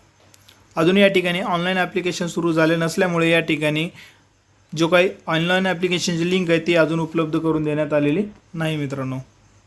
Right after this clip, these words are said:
यामध्ये भरती प्रक्रियेचा जर कार्यक्रमाचा जर या ठिकाणी विचार केला मित्रांनो, बघा ऑनलाईन परीक्षेची जी अंदाजित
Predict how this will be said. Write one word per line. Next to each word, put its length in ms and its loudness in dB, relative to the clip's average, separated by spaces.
यामध्ये 340 2
भरती 300 4
प्रक्रियेचा 420 2
जर 80 0
कार्यक्रमाचा 600 0
जर 120 0
या 60 2
ठिकाणी 300 -4
विचार 260 -4
केला 200 -2
मित्रांनो, 500 -2
बघा 180 2
ऑनलाईन 400 0
परीक्षेची 500 -2
जी 100 -2
अंदाजित 560 2